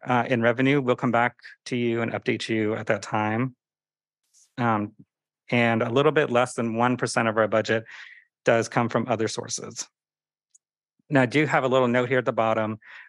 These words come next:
We're showing a hundred ninety-nine million, uh, dollars.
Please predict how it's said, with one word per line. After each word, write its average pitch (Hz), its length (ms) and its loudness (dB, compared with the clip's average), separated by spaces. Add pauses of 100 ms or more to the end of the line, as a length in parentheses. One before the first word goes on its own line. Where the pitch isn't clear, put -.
We're 147 180 4
showing 143 320 2
a 120 60 -2
hundred 123 260 0
ninety-nine 107 440 -2
million, 110 480 -2 (260)
uh, 113 120 -4
dollars. 117 640 0